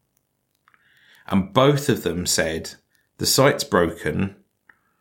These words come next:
What can I do to help fix it? Would money help?" And in both of those cases,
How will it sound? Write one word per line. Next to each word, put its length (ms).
What 280
can 180
I 120
do 200
to 140
help 300
fix 380
it? 320
Would 380
money 320
help?" 380
And 140
in 140
both 300
of 60
those 200
cases, 880